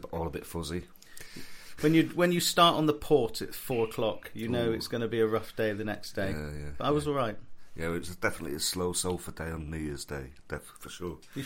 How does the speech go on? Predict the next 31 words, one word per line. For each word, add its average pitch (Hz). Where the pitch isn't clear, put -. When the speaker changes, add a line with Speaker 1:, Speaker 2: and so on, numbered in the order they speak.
Speaker 2:
you 151
got 151
much 147
left 147
in 147
the 143
fridge? 151
Speaker 1:
Ah, -
pretty 82
much -
eaten 80
all, 82
all 82
of 82
it. 87
Got -
down 110
to 101
the 98
Bounties. 117
I -
mean, 104
it, 98
it, -
you, -
you, 123
you 117
know 117
when 101
it's -
the, 92